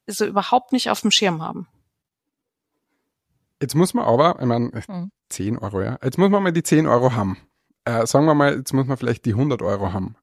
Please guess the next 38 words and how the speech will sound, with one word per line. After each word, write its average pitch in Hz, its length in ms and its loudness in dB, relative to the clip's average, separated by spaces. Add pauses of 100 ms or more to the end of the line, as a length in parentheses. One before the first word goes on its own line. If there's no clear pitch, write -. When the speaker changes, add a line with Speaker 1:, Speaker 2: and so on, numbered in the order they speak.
(100)
Speaker 2:
Ähm, 104 300 -4
ich 123 80 -2
möchte 131 260 2
auf - 60 2
Speaker 1:
Mhm. 208 120 4
Speaker 2:
das 139 100 2
hinaus, 131 400 2
dass - 260 -6
es 127 180 -4
ja 117 160 2
momentan, 131 720 2 (220)
mm, 120 400 -8 (140)
immer 165 260 6
noch, 113 180 2
finde 123 320 0
ich, 123 80 -6
diesen 120 320 0
Trend 107 460 -2
zur, 117 720 2
zur 110 400 0
meinem 107 240 0
Lieblingswort, 117 640 0
der, 107 280 0
der 104 220 -2
Work-Life-Balance 104 1000 -2
gibt, - 300 -8
ja. 110 140 -2 (380)
Das 120 120 2
heißt, 143 180 4
man 143 140 4
nimmt 156 240 4
vielleicht 143 380 2
sogar 147 260 -2
weniger, 123 640 2
ähm, 107 160 2
Einkommen 139 840 0
in 123 220 2
Kauf - 480 -2